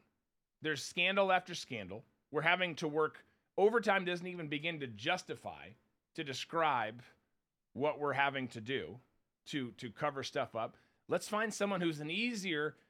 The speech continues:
more compliant player who's, who knows that they're actually president, knows what job they're in, knows where they live, doesn't,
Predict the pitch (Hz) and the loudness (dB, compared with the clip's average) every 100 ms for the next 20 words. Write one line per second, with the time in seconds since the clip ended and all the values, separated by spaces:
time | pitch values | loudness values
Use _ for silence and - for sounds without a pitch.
0 | _ - 170 175 202 160 - 180 190 208 | _ -4 -2 -2 -4 -6 -6 0 2 2
1 | 214 - - 165 151 147 139 131 - _ | 0 -4 0 4 4 2 0 -6 -12 _
2 | - 156 139 165 220 165 170 151 151 165 | -4 -2 4 6 4 4 2 4 4 4
3 | - 180 151 143 147 104 85 107 95 135 | 0 -4 -4 -2 -2 -2 -6 -10 0 2
4 | 180 147 170 - 143 135 131 117 123 127 | 2 2 -2 0 2 2 0 -4 -2 -2
5 | 147 160 185 180 165 135 139 120 139 160 | -2 -2 -2 -2 0 0 0 0 -2 -2